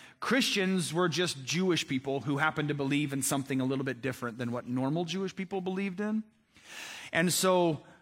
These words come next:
Christians were seen as Jews until later on in the first century, where the, the, the split became much more, uh, pronounced. Claudius then kicks out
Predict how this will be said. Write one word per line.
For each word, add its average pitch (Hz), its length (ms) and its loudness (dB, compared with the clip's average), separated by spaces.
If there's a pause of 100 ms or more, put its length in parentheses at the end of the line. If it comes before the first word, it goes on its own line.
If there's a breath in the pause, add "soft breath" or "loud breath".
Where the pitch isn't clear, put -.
(120 loud breath)
Christians 175 580 2
were 160 140 0
seen 170 300 2
as 127 140 0
Jews 110 520 -2
until 131 500 -2 (240)
later 135 320 0
on 127 340 0 (580)
in 147 80 2
the 135 60 2
first - 340 -2
century, 123 460 -4
where 117 220 -2
the, 123 180 -4 (120)
the, 113 200 -10 (100)
the 123 60 -10
split 131 380 -4
became 117 300 -4
much 123 240 -4
more, 110 100 -10 (320)
uh, 104 120 -8
pronounced. - 580 -10 (1040 loud breath)
Claudius 139 760 -2 (420)
then 113 260 -4
kicks - 380 -6
out 160 320 -2